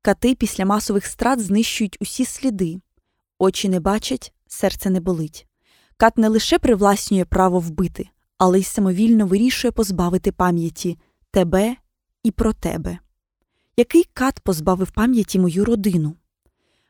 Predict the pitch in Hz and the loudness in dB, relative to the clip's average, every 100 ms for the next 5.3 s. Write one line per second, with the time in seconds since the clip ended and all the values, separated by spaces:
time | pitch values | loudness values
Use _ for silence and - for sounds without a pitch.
0 | _ 214 226 214 269 285 202 202 - 254 | _ 2 4 4 4 4 2 -2 -4 -2
1 | 202 - 196 202 208 226 220 226 - 220 | -2 0 -2 2 0 0 -2 -4 -2 0
2 | 196 269 285 - _ _ _ - 202 220 | 2 2 0 -6 _ _ _ -2 4 6
3 | 226 220 214 214 302 302 247 - - 190 | 6 6 4 4 2 0 -2 -2 0 0
4 | 180 175 - 220 208 - 185 180 196 185 | 2 0 0 0 0 0 -2 -2 -2 0
5 | 185 165 165 | 0 0 -4